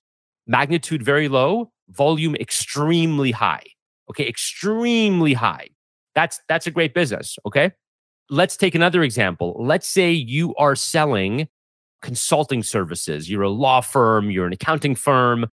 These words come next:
or maybe, maybe you're a business software firm. You're selling very, very expensive business software, or you're selling aviation equipment, you're selling jets, you're selling rockets, you're selling helicopters, that sort of thing.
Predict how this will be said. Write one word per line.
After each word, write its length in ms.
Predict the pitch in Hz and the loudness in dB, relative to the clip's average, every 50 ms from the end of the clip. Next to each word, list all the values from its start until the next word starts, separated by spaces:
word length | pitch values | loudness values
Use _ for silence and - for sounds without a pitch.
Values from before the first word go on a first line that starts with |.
| _ _ - | _ _ -2
or 200 | - 120 110 110 | 2 2 2 4
maybe, 240 | 107 117 113 117 123 | 2 0 0 0 0
maybe 200 | - 120 113 117 | 0 0 2 2
you're 160 | 113 110 104 | 4 4 4
a 60 | 101 | 2
business 360 | 87 - 147 139 139 135 - - | 2 0 -2 -2 -2 -6 -4 -2
software 460 | - 139 131 123 - - 127 120 110 | 0 0 0 0 -2 -2 -2 -2 -2
firm. 320 | - - 127 117 113 113 | -2 0 2 2 2 2
You're 100 | 98 95 | 0 -2
selling 420 | 90 - - 110 104 104 101 98 90 | -2 0 0 0 0 0 -2 -4 -6
very, 340 | 82 - 127 127 131 139 | -4 0 2 4 4 4
very 240 | 113 113 127 123 117 | 4 2 2 2 2
expensive 440 | 107 - - - 123 117 - 117 90 | 0 -2 -2 -2 -2 -2 -2 -4 -2
business 280 | 98 131 131 139 117 - | -2 0 0 0 0 2
software, 600 | 139 127 123 117 - 131 120 120 120 117 117 - _ _ _ _ _ - | 2 2 2 2 0 2 2 4 4 4 2 0 _ _ _ _ _ 0
or 160 | 113 113 110 | 2 2 4
you're 140 | 104 104 101 | 2 2 0
selling 580 | - - - 131 123 120 113 110 107 104 104 - _ _ _ _ - 131 | 0 2 2 4 4 4 2 0 -2 -4 -6 -8 _ _ _ _ -2 -2
aviation 520 | 127 98 107 120 143 156 - - - 151 | 0 0 2 2 4 4 2 0 0 0
equipment, 540 | 139 - - 160 147 - 127 131 131 131 98 | -2 0 0 -2 -2 0 0 0 0 0 -2
you're 80 | 101 | -4
selling 400 | 98 - - 107 98 101 98 92 | -4 -2 0 0 0 -2 -4 -6
jets, 420 | - - 113 156 143 - - - - | -2 0 2 2 2 2 -2 -6 -4
you're 100 | 104 92 | -4 -4
selling 440 | - - 110 95 98 95 92 90 95 | -2 0 0 0 0 -2 -4 -2 0
rockets, 580 | 120 147 151 139 - - 135 117 - - - | 2 2 2 2 0 -2 -2 -2 -2 -6 -6
you're 100 | 107 98 | -4 -4
selling 580 | 98 - - 117 107 104 101 95 95 92 90 - _ _ _ _ _ - | -4 -2 0 2 2 2 2 0 -2 -4 -6 -10 _ _ _ _ _ -14
helicopters, 840 | - - - 175 165 175 156 - 156 147 139 - - 139 135 120 107 | -8 -4 -2 0 0 0 0 2 2 0 0 0 0 0 0 2 2
that 160 | 135 131 123 | 2 2 2
sort 220 | - - 123 101 101 | 2 0 2 2 2
of 80 | - | 0
thing. 300 | - 101 87 90 104 - | -2 -2 -4 -4 -6 -12